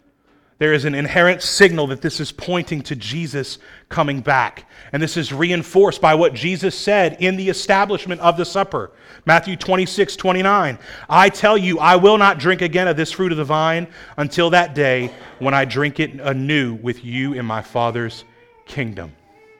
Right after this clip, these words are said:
So we see this language about the wedding feast of the Lamb in Revelation. And this is what Jesus is talking about. He's saying,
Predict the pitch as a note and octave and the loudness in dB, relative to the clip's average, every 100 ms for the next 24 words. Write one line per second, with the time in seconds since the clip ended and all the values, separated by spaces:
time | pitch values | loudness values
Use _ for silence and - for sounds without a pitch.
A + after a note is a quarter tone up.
0 | - _ - _ _ _ _ _ - D3+ | -20 _ -20 _ _ _ _ _ -6 -2
1 | D#3 - - G3+ G3 D#3+ E3+ F#3+ G3 E3+ | -2 -2 -2 2 2 2 2 2 2 0
2 | D#3+ E3 E3 D3+ D#3 F3+ E3 F#3+ F3 - | 0 0 0 2 4 2 -2 -4 -6 -6
3 | D#3 D3+ D#3+ F3 E3 D3+ D#3 C#3+ D3+ - | -4 0 2 2 2 2 2 2 2 0
4 | F#3+ F#3+ G3+ _ _ _ - C#3+ D#3 D3+ | -4 -4 -8 _ _ _ -8 -2 -2 -2
5 | E3+ F3+ C#3+ E3+ F3 D#3+ E3+ F3 - F#3 | -2 -2 -4 -4 -4 -4 -4 -6 -4 0
6 | F3+ F3+ D3+ C3+ A#2+ G#2+ - - - F#3 | 0 0 -4 -2 -2 -4 -12 -20 -8 -4
7 | F#3 - G3 F#3 E3 | -4 0 2 2 -2